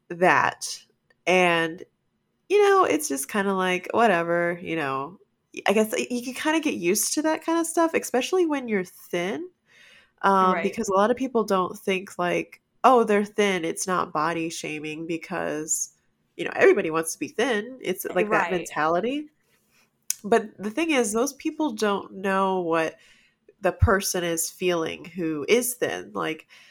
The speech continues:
Speaker 1: you wouldn't make jokes, I mean, people do, unfortunately, but it's not okay to make those jokes to somebody who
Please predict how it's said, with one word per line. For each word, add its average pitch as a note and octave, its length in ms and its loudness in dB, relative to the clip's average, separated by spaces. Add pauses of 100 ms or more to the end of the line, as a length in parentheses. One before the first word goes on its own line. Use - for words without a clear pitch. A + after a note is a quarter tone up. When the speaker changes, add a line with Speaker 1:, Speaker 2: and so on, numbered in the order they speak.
(460)
Speaker 1:
you A#3+ 200 -4
wouldn't E4+ 260 2
make G#3 260 -4
jokes, - 720 -4
I F#3 100 -4
mean, E3 140 -4
people - 360 -20
do, E3 360 -6
unfortunately, E3 840 -8
but F2+ 420 -4 (100)
it's F#3+ 200 -4
not B3 180 0
okay A#3+ 320 0
to F#3 80 0
make F3 220 -4
those E3 240 -4
jokes - 680 -2
to F#3 100 -12
somebody E3 640 -2
who D#3 520 -4